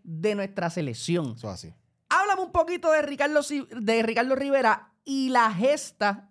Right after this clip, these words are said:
Speaker 1: que él ha conseguido en este partido contra Dominicana.
Speaker 2: No, definitivo. Con este gol que tuvo, ¿verdad? Al iniciar el partido, arrancamos, ¿verdad? Arrancó Puerto Rico ganando un gol por cero con este gol de Ricardo Rivera, que no tenía casi ángulo. Eso es lo primero, hay que decirlo. No había casi ángulo para,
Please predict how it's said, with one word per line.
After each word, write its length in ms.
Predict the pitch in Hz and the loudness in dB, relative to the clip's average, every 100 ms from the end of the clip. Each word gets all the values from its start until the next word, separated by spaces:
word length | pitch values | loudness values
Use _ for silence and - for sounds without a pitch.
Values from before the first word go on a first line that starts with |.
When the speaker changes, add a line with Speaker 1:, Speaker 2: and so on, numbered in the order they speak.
| - | -4
Speaker 1:
que 160 | 208 | 0
él 80 | 226 | 2
ha 100 | 240 | 0
conseguido 720 | 240 240 233 226 226 180 180 185 | 0 -2 -2 -2 -2 -4 -4 -2
en 160 | 180 | -4
este 160 | 185 190 | -2 -4
partido 280 | 180 185 185 | -4 -6 -8
contra 220 | 165 156 | -6 -6
Dominicana. 400 | 151 127 95 - | -8 -8 -12 -6
Speaker 2:
No, 160 | 131 185 | 0 2
definitivo. 640 | 160 143 139 190 143 117 | 2 -2 0 2 2 -2
Con 140 | 131 | -8
este 220 | 127 165 | -4 0
gol 280 | 165 170 175 | 2 0 -2
que 180 | 175 156 | -2 -4
tuvo, 440 | 156 170 160 143 | -2 0 0 0
¿verdad? 520 | 123 139 156 139 123 117 | 0 2 2 2 -2 -4
Al 120 | 127 | -6
iniciar 320 | 123 120 127 | -6 -4 -2
el 80 | 143 | -2
partido, 640 | 143 131 170 190 160 143 - | 0 -2 0 0 0 -2 -8
arrancamos, 580 | 104 107 107 - 147 139 | -8 -8 -6 -4 -2 -2
¿verdad? 200 | 113 135 | -2 -2
Arrancó 240 | 131 117 | -2 -6
Puerto 240 | 113 117 123 | -6 -6 -6
Rico 360 | 127 135 127 - | -4 -4 -4 -6
ganando 440 | 117 117 127 131 | -8 -6 -4 -4
un 100 | 127 | -4
gol 160 | 131 131 | -4 -6
por 160 | 127 113 | -8 -2
cero 280 | 165 143 | 0 0
con 140 | 117 117 | -2 -6
este 200 | 117 127 | -4 -2
gol 180 | 131 127 | -2 -2
de 240 | 127 123 | -2 -2
Ricardo 320 | 117 117 131 | -4 -6 -4
Rivera, 340 | 139 120 147 139 | -4 -2 -2 -2
que 160 | 131 | -4
no 160 | 117 117 | -6 -6
tenía 320 | 143 147 147 | -6 -6 -6
casi 260 | 135 135 135 | -8 -4 -4
ángulo. 320 | 156 135 98 | -2 -4 -4
Eso 120 | 101 | -2
es 40 | 156 | -2
lo 80 | 156 | -2
primero, 260 | 143 131 | -2 -2
hay 80 | 110 | -4
que 80 | 147 | -4
decirlo. 400 | 143 131 117 101 | -4 -4 -8 -8
No 100 | 104 | -6
había 200 | 123 143 | -4 -4
casi 260 | 151 143 | -4 -2
ángulo 340 | 143 151 143 120 | -2 0 -2 -2
para, 280 | 110 107 | -4 -6